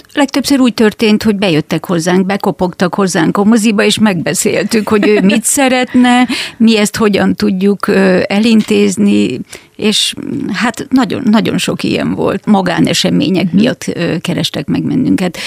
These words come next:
Speaker 1: Lánykérés kimondottan, ö, sokszor volt nálunk, de, mm, születésnapi, akár gyerek születésnap, akár édesanyjának a, mondjuk egy hatvanadik születésnap. Szóval ezek, ezek, ö, népszerű és rendhagyó módjai az ünneplésnek.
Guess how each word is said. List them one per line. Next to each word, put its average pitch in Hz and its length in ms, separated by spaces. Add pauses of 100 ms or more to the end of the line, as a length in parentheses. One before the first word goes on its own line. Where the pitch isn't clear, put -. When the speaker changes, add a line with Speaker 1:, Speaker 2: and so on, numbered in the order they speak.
(180)
Speaker 1:
Lánykérés 226 580
kimondottan, 165 960
ö, 170 60
sokszor - 460
volt 165 220
nálunk, 170 340
de, 190 320
mm, 202 360
születésnapi, - 840
akár 202 320
gyerek 196 320
születésnap, 196 760
akár 175 500
édesanyjának 170 840
a, 175 200 (120)
mondjuk 170 360
egy 151 120
hatvanadik 185 580
születésnap. 185 760 (640)
Szóval 214 320
ezek, 226 440
ezek, 214 340
ö, 214 180
népszerű 214 540
és 214 180
rendhagyó 185 540
módjai 185 500
az 185 120
ünneplésnek. 185 840